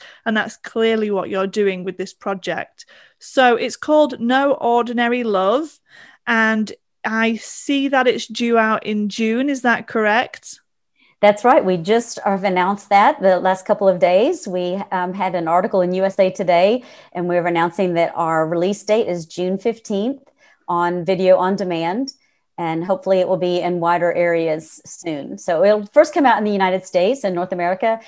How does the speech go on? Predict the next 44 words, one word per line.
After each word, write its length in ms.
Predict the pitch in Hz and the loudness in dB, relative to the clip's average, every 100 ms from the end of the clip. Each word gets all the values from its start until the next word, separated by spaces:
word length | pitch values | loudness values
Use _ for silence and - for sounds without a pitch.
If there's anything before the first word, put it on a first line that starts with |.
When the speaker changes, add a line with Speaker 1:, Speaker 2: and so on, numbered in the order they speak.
| - - | -20 -6
Speaker 2:
and 160 | 190 | -2
then 120 | 190 185 | -2 -2
we 100 | 190 | 0
hope 260 | 202 185 | 0 -2
to 80 | 196 | -4
have, 420 | 202 175 165 160 | -2 0 -2 -6
to 60 | 196 | -6
be 100 | 185 | 0
able 140 | 185 160 | 0 0
to 100 | 175 | -8
enter 160 | 165 | -6
the 100 | 165 | -6
markets 460 | 156 151 156 - - | -4 -4 -6 -10 -8
out 260 | 156 151 | -8 -6
in 60 | 156 | -8
the 80 | 151 | -8
world. 380 | - 53 - - _ _ _ _ _ - - - - | -8 -8 -12 -16 _ _ _ _ _ -20 -20 -14 2
Speaker 1:
Yeah, 160 | 240 240 | 4 4
so 320 | 226 254 233 | 4 4 4
obviously 440 | - 262 277 - 247 | 2 2 2 0 0
this 180 | 294 | 0
is 140 | 285 285 | 0 -2
coming 340 | - 254 247 | -2 -2 0
out 240 | 233 226 - | 2 0 0
i-, 180 | - - | -6 -4
in, 160 | 226 220 | -2 -2
in 320 | - - 226 | -2 -2 0
around 320 | 220 214 214 - | 2 2 -2 2
August, 480 | 226 226 226 226 | 4 6 4 0
so 80 | - | 0
it'll 220 | 226 214 - | 0 -2 2
already 360 | 247 254 247 | 4 4 2
be 160 | 226 233 | -2 0
out 320 | 226 240 202 | 2 0 0
there 380 | 208 185 175 180 | -2 0 -2 -4
and 160 | 190 | -2
we'll 80 | 202 | -2
be 140 | 196 202 | -4 -4
following 400 | 226 220 214 202 | 0 0 0 -4
the 80 | |
journey. 400 | 196 208 202 190 | -2 -2 -2 -4
So 200 | 196 - | -6 -6
hopefully 400 | 190 226 208 214 | -4 -4 -4 -4
we'll 140 | 208 | -4